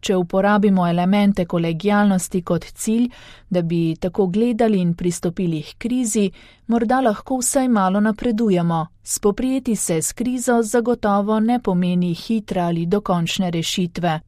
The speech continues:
To pot je treba začeti s pogumom in trdno vztrajnostjo ter skupaj.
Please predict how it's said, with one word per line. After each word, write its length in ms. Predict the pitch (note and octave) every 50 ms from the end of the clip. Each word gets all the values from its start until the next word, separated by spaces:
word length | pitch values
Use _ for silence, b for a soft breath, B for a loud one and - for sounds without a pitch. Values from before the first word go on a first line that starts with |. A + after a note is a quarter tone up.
| _ _ _
To 180 | - F#3+ F3+
pot 400 | E3+ - - G3+ G3+ A#3+ A#3+ -
je 180 | B3+ B3 A#3+ A#3
treba 380 | A#3+ - F3+ F3 E3+ F#3+ G#3 G#3
začeti 540 | F3+ F3 E3 - - A#3+ A#3 - - F#3
s 140 | E3+ - -
pogumom 640 | - - E3 E3 E3+ G#3+ B3+ B3 B3+ B3 A#3 A3+ A3 -
in 220 | F3+ E3+ E3+ E3+
trdno 440 | E3 - G#3 F#3 E3+ E3 E3 D#3+ D#3
vztrajnostjo 880 | - - - A3 A3 A#3 A#3+ A#3+ A#3 A#3+ A3+ - - - A3 G#3 G3+ G3 - -
ter 220 | - B3 A#3+ A#3 A3+
skupaj. 600 | - - - - - G3+ E3+ - E3+ E3+ E3 D3+